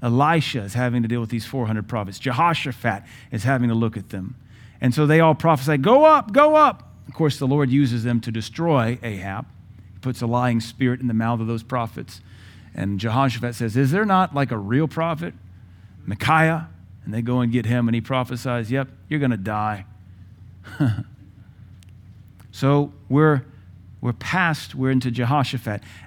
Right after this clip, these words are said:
After Jehoshaphat, you have Jehoram. Uh, and after Ahab, you have Jehoram. So let's begin in verse eight.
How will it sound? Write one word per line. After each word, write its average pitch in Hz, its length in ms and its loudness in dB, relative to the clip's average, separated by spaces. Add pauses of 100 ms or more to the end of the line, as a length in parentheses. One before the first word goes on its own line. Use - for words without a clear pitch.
After 151 280 0
Jehoshaphat, 135 840 0
you 117 80 -4
have 113 240 -2
Jehoram. 117 680 0 (1700)
Uh, - 40 -10
and 101 180 -4
after 127 340 -4
Ahab, 127 300 2
you 113 80 0
have 117 160 -2
Jehoram. 110 560 -2 (3500)
So - 160 -4
let's 151 140 -2
begin 151 720 4 (600)
in 117 120 2
verse 131 380 0
eight. 113 320 -4